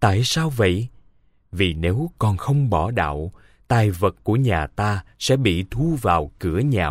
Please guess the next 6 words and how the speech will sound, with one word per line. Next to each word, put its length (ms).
quan." 240
Người 360
con 400
thưa 300
với 180
mẹ, 420